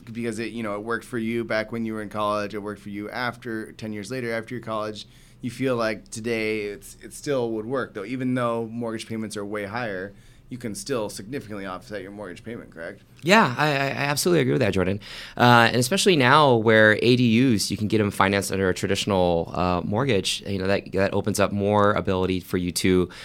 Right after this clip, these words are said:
Speaker 2: potentially rent out that A D U and still have your sense of privacy. So if you're less tolerant of having roommates and you just wanna have a separate quarters in the back where you can rent out completely, that's a huge way to offset that mortgage payment today.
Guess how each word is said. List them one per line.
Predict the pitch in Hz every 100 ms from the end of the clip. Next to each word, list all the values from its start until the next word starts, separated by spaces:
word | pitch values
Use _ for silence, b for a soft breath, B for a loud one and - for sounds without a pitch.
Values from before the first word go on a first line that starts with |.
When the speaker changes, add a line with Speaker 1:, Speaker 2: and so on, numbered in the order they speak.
| B B B -
Speaker 2:
potentially | - 107 101
rent | 92 117
out | 135
that | 131
A | 120 120
D |
U | 110 110 110
and | 98
still | - - 127
have | 120 113
your | 101
sense | - 101
of | 92
privacy. | - - 202 - 87 82
So | - 107 98 95
if | 95 101 -
you're | 101 104 98
less | 120 208
tolerant | - 110 92 85 82
of |
having | - 98 92 92
roommates | 120 90 73 -
and |
you | 87
just | 90
wanna | 90 90
have | 90
a |
separate | 90 98 82 -
quarters | - 98 104
in | 110
the | 107
back | 104 101
where | -
you | 82
can | 85
rent | 85 85
out | -
completely, | 82 90 90 87 B B B B
that's | 113 123
a | 107
huge | - 101 104 -
way | 90 82
to | 85
offset | 85 - 76 -
that | -
mortgage | 78 80 -
payment | 78 73 -
today. | 67 64